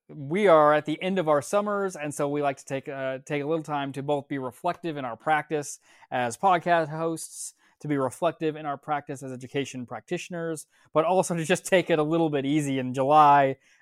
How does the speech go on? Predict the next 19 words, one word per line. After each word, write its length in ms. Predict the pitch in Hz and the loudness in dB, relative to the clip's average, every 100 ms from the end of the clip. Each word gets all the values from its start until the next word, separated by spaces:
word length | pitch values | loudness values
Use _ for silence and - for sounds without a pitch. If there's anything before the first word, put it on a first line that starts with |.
| - | -2
uh, 160 | 135 135 | 0 2
as 160 | 143 | 0
we 80 | 143 | -4
try 200 | 131 139 | 0 0
to 80 | 135 | 0
recharge 440 | 135 139 147 139 | -2 -4 -2 -2
our 100 | 135 | 0
batteries 480 | 127 131 131 127 127 | 0 0 0 -2 -4
and 100 | 127 | -6
get 160 | 131 123 | -8 -6
ready 240 | 131 127 | -6 -6
for 200 | 123 131 | -4 -4
another, 600 | 120 123 123 127 123 123 | -4 -2 -2 0 0 -2
um, 500 | 135 127 123 131 147 135 | -4 -10 -12 -14 -14 -2
go 160 | 135 | 0
around 300 | 127 120 113 | 0 -2 -8
the 80 | 113 | -10
sun. 380 | - 123 110 131 _ _ _ _ - | -12 -12 -12 -18 _ _ _ _ -20
Um, 360 | 127 120 123 | -18 -18 -20